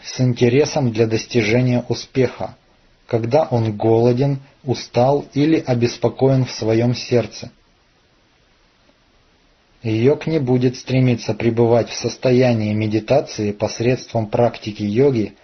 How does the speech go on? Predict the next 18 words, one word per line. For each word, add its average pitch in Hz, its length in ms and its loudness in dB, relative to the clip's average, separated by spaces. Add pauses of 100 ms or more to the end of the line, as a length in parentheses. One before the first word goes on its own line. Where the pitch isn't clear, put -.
(300)
когда 117 340 2
слишком 131 560 -2
холодно, 139 680 0 (240)
жарко 120 680 0
или 135 240 2
ветрено. 101 720 -2 (3500)
Йог, 117 480 0 (140)
который 120 480 2
осознает 120 720 0
сущность - 600 -4
йоги, 113 500 -2 (440)
не 120 160 2
будет 131 380 0
практиковать 117 680 0
йогу 120 520 0
в 104 160 -8
местах 117 480 -2
шумных, 127 720 -2